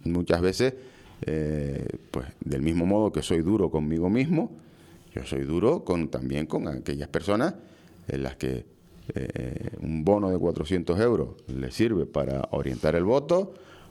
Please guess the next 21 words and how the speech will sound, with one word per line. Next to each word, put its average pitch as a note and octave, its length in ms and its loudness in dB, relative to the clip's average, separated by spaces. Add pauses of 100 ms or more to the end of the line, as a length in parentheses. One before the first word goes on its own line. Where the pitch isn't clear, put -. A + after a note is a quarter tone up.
o D#3 500 2
que E2+ 100 0
se C2 220 -2
creen B2 540 6 (200)
aquella F2+ 560 2
patraña C#3+ 720 2 (460)
de C#2 180 -4
que D2+ 560 0
la C2+ 140 0
derecha G#2 440 4
les A2 180 4
va G#2 80 4
a A2 60 0
quitar F2+ 520 2 (560)
derechos. - 680 2 (840)
Y G2 100 6
además D3 240 4
lo F#3+ 160 6
dicen F#3 500 2 (120)
tan B2 140 4
tranquilamente D#3+ 840 2